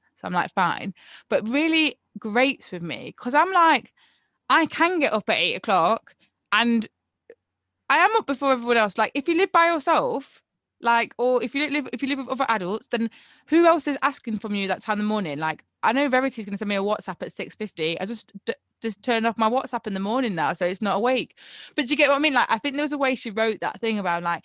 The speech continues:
the real push for morning. I'm like, there are people who are night owls, and we have got a podcast episode where we talk about, like, um, early birds and night owls, and it really grates on me when people try and force people. Like, actually, what I truly believe is powerful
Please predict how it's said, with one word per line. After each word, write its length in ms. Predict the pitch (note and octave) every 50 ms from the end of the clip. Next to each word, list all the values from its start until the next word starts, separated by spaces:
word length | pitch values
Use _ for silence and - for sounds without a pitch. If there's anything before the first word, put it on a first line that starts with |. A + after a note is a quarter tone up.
| - - - - _
the 80 | - G3+
real 380 | G3 F#3 F#3 A3 G#3+ G#3 G3+ G3
push 280 | _ - A#3 A3 -
for 80 | - F#3+
morning. 340 | F#3+ G#3 G#3+ G#3 G3 E3+ E3
I'm 160 | E3+ F3 F3+
like, 280 | F#3 F3+ E3 - - _ _ _ _ -
there 160 | A#3 A#3+ B3
are 160 | C4 C4+ C4+
people 320 | C4+ - B3 A#3+ - G#3 G3+
who 160 | G3 G#3 G3
are 100 | F#3+ F#3+
night 240 | F#3+ F#3+ F3+ F3 -
owls, 280 | - F3 F3 G3 G#3 G3+
and 80 | F#3+ F#3+
we 80 | G3
have 300 | F#3 - A3+ G#3+ G#3 G3+
got 180 | - - - -
a 40 | -
podcast 340 | - G#3 F#3 - G3 F#3
episode 280 | G3+ F#3 - - F3 E3
where 120 | E3+ F3
we 80 | E3+ F3
talk 240 | - - G3+ F#3 -
about, 200 | F#3 E3+ D3+ -
like, 240 | - D#3+ E3 - - _ _ _ _ _ _ _ _ -
um, 520 | F#3 F3+ F3 F3 F3 E3+ E3 E3 F3 F3 _ _ - - _ _ _ _ _ _ _ _ - -
early 160 | G#3 G3+ G3
birds 240 | F3 G3 G3 E3+ E3+ F3
and 80 | E3+
night 200 | F3 F3+ F3+ - -
owls, 300 | E3 E3+ E3 F3 F3 F3+
and 140 | F3 F#3 - _ _ -
it 140 | G#3 G#3+ G#3
really 300 | G#3 A3+ A3+ A3+ A3 A3
grates 340 | G3 A3 A3 A3+ A3+ A3+ -
on 80 | B3 B3
me 120 | B3+ C4
when 140 | B3+ A#3 A3+
people 220 | A3 A3 G3+ G3+
try 240 | - - G#3+ G3 F#3
and 140 | F#3 F3+ -
force 400 | _ - A3+ G#3+ G#3 G3+ G3 -
people. 360 | - - E3+ D#3 - D#3+ D3+
Like, 160 | D#3 E3 - - - - - - - -
actually, 420 | A3+ - - - - - A#3+ A3
what 200 | F#3+ F#3 G3 -
I 260 | - G3 G#3+ G#3+ A3 G#3+
truly 440 | G3+ - - A3+ A3 G#3+ G3+ G3+
believe 300 | F3+ F3+ F#3 F#3 F3+ F3+
is 100 | E3+ D#3+
powerful 800 | _ - F3+ F3+ F3+ F3 F#3 F#3+ - F#3+ F#3 F#3+ A3+ C#4 D4 -